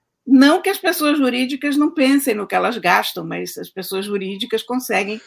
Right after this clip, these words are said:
deduzir as coisas no imposto de renda com mais facilidade do que nós, pessoas físicas, então pode fazer algum sentido. Mas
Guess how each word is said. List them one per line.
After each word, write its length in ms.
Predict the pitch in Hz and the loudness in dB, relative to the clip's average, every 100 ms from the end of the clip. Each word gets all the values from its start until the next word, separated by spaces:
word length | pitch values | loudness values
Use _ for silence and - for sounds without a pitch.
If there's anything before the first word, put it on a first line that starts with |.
| _ _ _ _ | _ _ _ _
deduzir 680 | 185 208 214 226 202 190 202 | 0 0 2 -4 -2 2 2
as 100 | 175 | 2
coisas 340 | - 185 180 | -2 -4 -4
no 80 | 175 | -6
imposto 380 | 156 170 175 - | -6 -6 -6 -6
de 100 | 175 | -6
renda 320 | 165 165 180 | -4 -4 -6
com 120 | 196 | -6
mais 180 | 208 180 | -8 -6
facilidade 760 | 196 180 175 165 151 151 170 190 _ _ _ _ _ - | -6 -8 -8 -4 0 0 -2 -14 _ _ _ _ _ -18
do 120 | 175 | -10
que 120 | 160 | -2
nós, 280 | 180 254 - | 2 2 0
pessoas 380 | 156 147 175 165 | -6 -8 -6 -6
físicas, 600 | 214 254 - 151 156 160 | -4 -4 -4 -8 -8 -8
então 260 | 147 165 | -10 -12
pode 340 | 170 170 175 - | -6 -6 -6 -8
fazer 220 | 180 180 | -6 -4
algum 180 | 185 196 | -4 -6
sentido. 540 | - 262 - 202 147 _ _ _ _ _ _ _ _ _ _ | -6 -8 -8 -10 -12 _ _ _ _ _ _ _ _ _ _
Mas 800 | - 214 220 233 226 - - - | -4 2 6 6 4 0 -4 -4